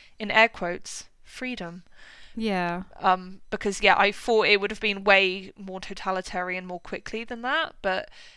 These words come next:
Speaker 1: again, in a way, I think it's more realistic, you know, so it's gradual encroachment, you know, on democracy and gradually eroding all those freedoms.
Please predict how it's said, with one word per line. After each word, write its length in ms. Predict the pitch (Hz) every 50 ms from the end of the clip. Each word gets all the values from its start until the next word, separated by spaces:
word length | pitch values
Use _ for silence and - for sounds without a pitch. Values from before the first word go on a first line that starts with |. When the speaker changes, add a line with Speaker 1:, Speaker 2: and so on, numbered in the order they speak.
| - - -
Speaker 1:
again, 260 | - 214 233 214 208
in 100 | 214 214
a 20 | 214
way, 100 | 214 202
I 40 | 196
think 180 | - 226 214 214
it's 100 | 202 -
more 140 | 208 202 190
realistic, 640 | 196 190 202 - - - - - - - - -
you 60 | 196 185
know, 140 | 175 170 175
so 140 | - - 190
it's 80 | 180 -
gradual 500 | - 202 190 190 190 190 - 202 180 185
encroachment, 800 | 180 - - - 196 185 - - - - 185 170 170 170 - - -
you 160 | - 190 185
know, 160 | 180 180 180 175
on 100 | 180 190
democracy 800 | - 180 185 185 - - - 190 - - - - 180 - - -
and 160 | - 180 185
gradually 520 | - 190 185 180 175 - - - 180 175 180
eroding 420 | 180 190 185 185 185 185 190 190
all 80 | 190 185
those 200 | 196 196 190 -
freedoms. 600 | - 202 196 202 220 240 277 320 320 - -